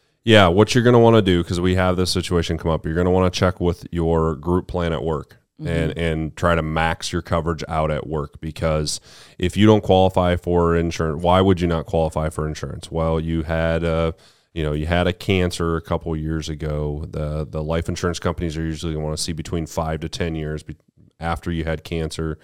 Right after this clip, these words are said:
Speaker 1: um, that it didn't reoccur. Uh, or maybe it did reoccur, and then you're basically uninsurable for at least ten to fifteen years.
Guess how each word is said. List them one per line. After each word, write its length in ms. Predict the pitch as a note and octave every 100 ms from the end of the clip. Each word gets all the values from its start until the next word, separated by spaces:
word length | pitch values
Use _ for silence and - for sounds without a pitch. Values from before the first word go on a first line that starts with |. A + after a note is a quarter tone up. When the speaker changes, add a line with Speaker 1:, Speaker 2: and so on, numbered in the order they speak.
| _ _ _
Speaker 1:
um, 340 | E2 D#2 D2+ D2+
that 140 | D2+
it 80 | D2+
didn't 220 | D2+ D2+
reoccur. 560 | C2 D#2 D2+ - D2+ - - _ _ _ -
Uh, 160 | D2+
or 200 | C#2+ E2
maybe 280 | D#2+ E2 F2
it 80 | E2+
did 140 | C3
reoccur, 600 | B2 F2+ D#2+ - F2 F2 G2
and 180 | E2+ E2+
then 120 | E2+
you're 280 | E2+ D#2+ A#1
basically 520 | C#2+ E2+ G#2+ F2 F2
uninsurable 600 | E2 D#2+ D#2 E2+ D#2 D#2
for 140 | - D2
at 80 | -
least 420 | F#2+ G#2+ G#2 -
ten 220 | F2+ E2+
to 60 | D#2
fifteen 460 | - D#2+ A2 A#2
years. 320 | F2 D2 -